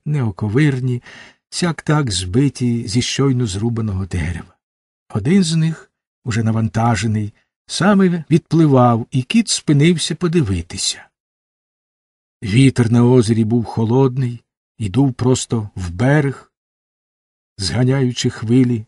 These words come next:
на мілину. Люди з того човна, спрямовуючи його на глибінь,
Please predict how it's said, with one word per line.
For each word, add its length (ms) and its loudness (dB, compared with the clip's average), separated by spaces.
на 120 0
мілину. 560 0
Люди 540 4
з 120 -4
того 340 4
човна, 720 2
спрямовуючи 1000 0
його 260 2
на 140 2
глибінь, 760 2